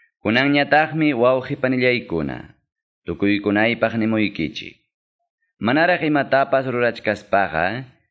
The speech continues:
yuyaymanaychikya imapas chiqap kaqpi, imapas respetanapaq kaqpi, imapas allin ruray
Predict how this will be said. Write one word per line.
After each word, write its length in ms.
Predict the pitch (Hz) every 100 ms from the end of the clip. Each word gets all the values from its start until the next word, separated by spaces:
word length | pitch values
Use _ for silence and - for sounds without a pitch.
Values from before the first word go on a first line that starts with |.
| _
yuyaymanaychikya 1400 | - 80 135 147 147 143 139 127 117 117 113 120 123 87
imapas 480 | 117 113 110 110 -
chiqap 360 | 110 110 - -
kaqpi, 640 | 80 - - 69 60 - _ _ _ _
imapas 640 | - 78 101 117 117 110 101
respetanapaq 960 | 101 101 - 85 87 101 107 104 -
kaqpi, 640 | - 78 - - 62 - _ _ _ _ _ _
imapas 560 | 92 107 143 147 139 - -
allin 320 | 117 123 127
ruray 340 | 120 120 117